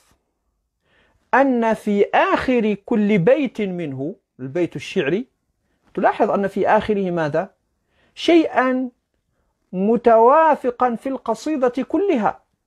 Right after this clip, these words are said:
في آخر الأبيات من القصيدة العربية تجد أن هنالك شيئاً متحداً يتشابه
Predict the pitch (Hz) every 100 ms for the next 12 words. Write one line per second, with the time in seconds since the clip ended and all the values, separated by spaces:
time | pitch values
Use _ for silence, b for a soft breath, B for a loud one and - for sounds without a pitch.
0 | _ _ _ _ _ _ _ _ - -
1 | 202 220 190 156 139 170 156 190 202 277
2 | - - 156 135 - 151 - 208 170 170
3 | 135 165 165 214 262 294 226 269 233 _
4 | 233 220 202 208 233 277 226 220 - 285
5 | 254 226 214 - 254 208 170 143 151 -
6 | 220 311 330 202 170 190